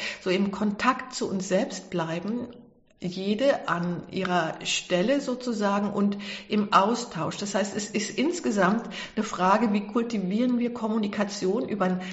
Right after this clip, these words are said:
sehr heikles und auch ein sehr verwundbares Thema, denn also Muttersein,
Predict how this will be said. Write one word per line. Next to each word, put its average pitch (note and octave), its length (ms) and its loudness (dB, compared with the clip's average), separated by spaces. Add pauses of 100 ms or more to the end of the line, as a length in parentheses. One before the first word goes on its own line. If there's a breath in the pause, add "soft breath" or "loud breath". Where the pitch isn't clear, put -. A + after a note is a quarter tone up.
sehr G3 420 2
heikles B3 560 2
und F3+ 280 -2
auch F#3+ 160 0
ein G3+ 100 2
sehr G3 200 0
verwundbares F#3+ 1080 -2 (380 loud breath)
Thema, A#3 400 4
denn E3+ 260 -2 (300 loud breath)
also F3 340 0
Muttersein, A#3 720 4